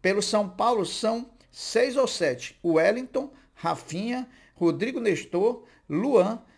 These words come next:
é, Beraldo e também Pablo Maia, né? Então, tem que tomar cuidado, porque quem desses que eu falei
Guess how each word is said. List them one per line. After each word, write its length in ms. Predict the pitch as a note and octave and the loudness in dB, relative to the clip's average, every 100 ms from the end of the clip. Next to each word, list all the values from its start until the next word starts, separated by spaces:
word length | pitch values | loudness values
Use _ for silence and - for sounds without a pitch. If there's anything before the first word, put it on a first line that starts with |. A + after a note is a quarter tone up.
| _ _ - | _ _ -6
é, 300 | D3+ D#3+ D#3 | 0 2 2
Beraldo 760 | B2+ A3 A3+ G3 A3+ A3+ A3+ - | 2 2 4 4 4 2 -4 -6
e 120 | G3+ | -6
também 540 | G3+ F#3+ D#3 F#3+ F3+ - - | -4 -4 -4 -6 -8 -8 -2
Pablo 500 | G#3+ A3+ G3 A3 F#3 | 0 0 -2 -4 -4
Maia, 720 | C3 D3 E3 D3 C3 A2+ G2 | -2 0 2 0 -2 -4 -6
né? 160 | A#2+ G3 F#3+ | -4 -4 -4
Então, 280 | - G#3+ - _ - | -2 -2 -4 _ -12
tem 140 | E3 E3 | -8 -8
que 80 | - | -4
tomar 260 | F3 F3+ | -4 -2
cuidado, 400 | F3+ A3 G#3 A#3+ | -4 -4 -2 -2
porque 360 | - C4+ B3+ A#3 | -6 -6 0 -2
quem 360 | A#3 C4+ G#4 C#4+ | 0 -8 -6 -2
desses 300 | A#3 A#3 - | -2 -4 -4
que 80 | |
eu 80 | A3 | -4
falei 460 | - F#3+ F3 D3+ | -2 -2 -2 -4